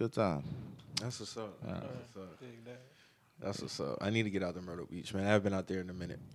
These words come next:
Speaker 1: Yeah, you need to, for real.
Speaker 3: What kind of, what kind of restaurants do they have out there now?
Speaker 1: The same shit.
Speaker 2: Kinda the same shit.
Speaker 3: Yeah.
Speaker 1: Yeah.
Speaker 2: I would assume so.
Speaker 1: Calabash and all
Speaker 2: Still
Speaker 1: that
Speaker 2: got a
Speaker 1: shit.
Speaker 2: bunch of golf courses, right? I
Speaker 1: Yeah,
Speaker 2: mean,
Speaker 1: they,
Speaker 2: miniature
Speaker 1: they
Speaker 2: golf
Speaker 1: still,
Speaker 2: courses.
Speaker 1: yeah, they got all that shit. That shit, it's so crazy to see all that shit now. Like,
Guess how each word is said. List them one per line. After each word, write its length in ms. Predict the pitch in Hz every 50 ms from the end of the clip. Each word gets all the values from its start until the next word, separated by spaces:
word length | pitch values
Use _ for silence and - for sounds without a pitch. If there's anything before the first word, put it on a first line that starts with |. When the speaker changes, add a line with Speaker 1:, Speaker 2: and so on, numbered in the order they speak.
| - - - -
Speaker 1:
Yeah, 180 | - 73 69 58
you 160 | 57 82 82
need 220 | 82 80 78 -
to, 140 | - 62 60 -
for 100 | - 50
real. 280 | 60 65 52 50 50 - - -
Speaker 3:
What 100 | - 139 -
kind 160 | 131 131 123
of, 60 | 127 - - 107 - - -
what 120 | - -
kind 140 | - 220 208
of 40 | 175
restaurants 380 | 170 185 180 - 170 160 151 -
do 60 | 170
they 80 | 151 147
have 140 | 147 143 139
out 160 | 131 131 127
there 120 | 139 131
now? 300 | 127 127 127 131 131 131 127 - - - _ _ -
Speaker 1:
The 400 | 220 240 247 240 269 247 240 -
same 320 | - - 127 131 131 127
shit. 260 | 127 - - 160 - -
Speaker 2:
Kinda 220 | 175 139 117 104
the 80 | 92 90
same 280 | - - 95 92 92
shit. 200 | 92 - - 92
Speaker 3:
Yeah. 60 | - 151
Speaker 1:
Yeah. 360 | 110 110 104 92 80 78 101 - -
Speaker 2:
I 100 | 120 131
would 80 | 135 135 127
assume 140 | 127 131 127
so. 60 | 120
Speaker 1:
Calabash 560 | 120 120 120 120 117 117 120 120 120 - -
and 140 | 113 104 104
all 100 | 107 107
Speaker 2:
Still 160 | 107 110 170 165
Speaker 1:
that 80 | 160
Speaker 2:
got 40 | 151
a 40 | 143
Speaker 1:
shit. 60 | 127
Speaker 2:
bunch 160 | 151 147 123
of 80 | 131 110
golf 200 | 131 143 143 139
courses, 320 | - 120 104 101 98 95 98
right? 220 | 98 104 113 - - - - - - - - - - _ _ - - - -
I 60 | -
Speaker 1:
Yeah, 60 | 107 113
Speaker 2:
mean, 100 | 113 123
Speaker 1:
they, 40 | 139
Speaker 2:
miniature 240 | 123 135 139 123 135
Speaker 1:
they 60 | -
Speaker 2:
golf 160 | 127 131 131
Speaker 1:
still, 100 | 135 127
Speaker 2:
courses. 320 | - 139 131 131 139 139 101
Speaker 1:
yeah, 180 | 110 110 107
they 120 | 104 113 120
got 160 | 120 110 104
all 180 | 101 98 95 92
that 160 | 95 90 -
shit. 280 | - 90 87 90 - - 107 - -
That 160 | 87 110 127
shit, 240 | - - 101 92 82 - -
it's 120 | 123 -
so 160 | - 202 160
crazy 300 | - - 120 113 104 95 80
to 100 | 87 85
see 280 | - - 110 123 120
all 140 | 104 90 85
that 160 | 85 85 82
shit 180 | - - 76 -
now. 280 | 82 85 80 78 78 69 65
Like, 220 | 69 - - -